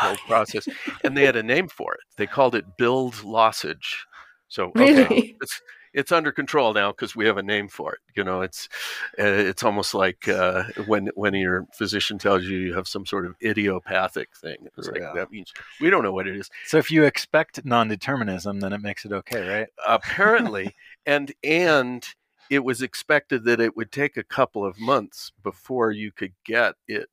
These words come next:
Speaker 1: to build reliably on your machine. And you're just thinking, I mean, this was years ago, so,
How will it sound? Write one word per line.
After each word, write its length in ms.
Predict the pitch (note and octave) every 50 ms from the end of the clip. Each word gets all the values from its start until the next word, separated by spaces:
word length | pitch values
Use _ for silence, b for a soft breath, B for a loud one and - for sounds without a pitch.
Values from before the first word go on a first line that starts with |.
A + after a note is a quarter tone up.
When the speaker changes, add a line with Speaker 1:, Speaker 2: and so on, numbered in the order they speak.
| -
Speaker 1:
to 120 | - G#2 F#2+
build 460 | F#2+ G2+ G#2+ G#2+ A2 G#2+ G#2 G2 F#2
reliably 960 | F#2 F#2 F#2 F#2 G2 G#2 A2 A2+ A2 F#2+ F#2 F2 F2 - - E2 F2+ F#2+ _ B B B B B B B B
on 120 | - G2+ G2+
your 100 | G2 G2
machine. 420 | G2 G2 - - E3+ E3+ C3 F#2+ B B B B B B B
And 80 | A#2 B2
you're 100 | B2+ B2+
just 180 | A#2+ - -
thinking, 460 | - C3+ B2+ A2 C3+ A#2+ A2 G2 F#2+ _ _ _ _ _ _ _ _ _ _ -
I 80 | C3
mean, 180 | A#2+ B2 B2 A#2+
this 200 | B2 B2+ - -
was 140 | B2+ G#2+ A2
years 220 | G#2+ G2+ G2 -
ago, 260 | F#2+ - - A#1 A1 - -
so, 420 | - - - G2+ G2 F#2+ G2 -